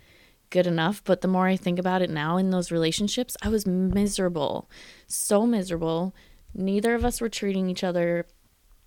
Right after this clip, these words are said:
the way we should have. And it was toxic beyond belief. And then I'm like, I'm in this healthy relationship and I'm so freaking happy all the time. I'm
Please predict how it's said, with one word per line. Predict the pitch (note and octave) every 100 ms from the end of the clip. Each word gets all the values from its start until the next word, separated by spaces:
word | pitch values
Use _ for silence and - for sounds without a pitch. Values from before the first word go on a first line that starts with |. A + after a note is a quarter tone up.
| -
the | F3+ E3+
way | D#3+ E3
we | E3
should | D#3+ - D#3+
have. | D3+ D3+ D#3+ F3 F#3+ - - _ _ _ _ _ _ -
And | F3+ F3+ F3 E3+ E3+ -
it | E3 -
was | E3 D#3+ D#3+ D#3+ - _ -
toxic | - E3+ - - F3 -
beyond | D#3+ D3 D#3
belief. | F3 F3+ F3
And | F3
then | E3+
I'm | E3+
like, | E3 E3 - - - - -
I'm | G3 G3
in | G#3
this | F#3 G3+ -
healthy | A#3 A#3+ A#3+
relationship | B3 B3+ B3+ C4+ - C#4 -
and | - F#3
I'm | F3+
so | F#3 - F#3 G#3 A3
freaking | - A3+ G#3+ G3
happy | F3+ G3 - F3+
all | C#3+
the | D3 E3+
time. | E3+ D3+ D#3+
I'm | G3+